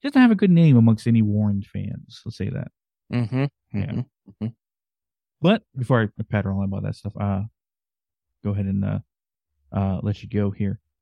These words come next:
Speaker 1: Um, where can everybody find you?
Speaker 2: You can find us on Instagram at The Paranormal Road Trippers. You can find us on Facebook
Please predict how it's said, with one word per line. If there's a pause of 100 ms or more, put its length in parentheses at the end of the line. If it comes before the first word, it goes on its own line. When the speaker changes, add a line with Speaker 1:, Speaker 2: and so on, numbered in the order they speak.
(100)
Speaker 1:
Um,
where
can
everybody
find
you? (880)
Speaker 2:
You
can
find
us
on
Instagram
at
The
Paranormal
Road
Trippers. (540)
You
can
find
us
on
Facebook